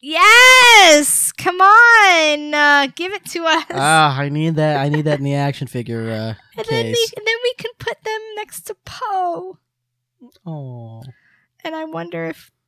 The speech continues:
Speaker 1: they're gonna be alive or dead in The Force Awakens.
Speaker 2: Uh, yeah. Oh, boy. Well, let's go ahead and wrap up the show there. It's a short episode this week. You can blame Nano.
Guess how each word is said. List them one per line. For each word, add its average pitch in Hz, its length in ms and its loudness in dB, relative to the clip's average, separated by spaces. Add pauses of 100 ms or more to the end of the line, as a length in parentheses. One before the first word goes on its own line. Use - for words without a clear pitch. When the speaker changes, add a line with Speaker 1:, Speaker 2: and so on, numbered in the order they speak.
Speaker 1:
they're 311 200 -10
gonna 311 180 -14
be 311 200 -14
alive 302 420 -10
or 302 80 -6
dead 285 380 -8
in 277 80 -14
The 277 80 -14
Force 320 340 -18
Awakens. 339 760 -18
Speaker 2:
Uh, 269 60 -20
yeah. 240 1700 -8 (140)
Oh, 180 200 -6
boy. 139 360 -6 (920)
Well, 175 240 -8 (640)
let's 170 400 -4
go 240 220 -6
ahead 220 260 -2
and 208 120 -6
wrap 208 240 -4
up 214 140 -10
the 185 60 -6
show 196 340 -4
there. 180 340 -2
It's 185 240 -6
a 220 60 -4
short 208 320 -4
episode 175 520 -4
this 156 200 -6
week. 151 220 -4
You 156 100 -4
can 160 140 -4
blame 160 260 -2
Nano. 123 460 -6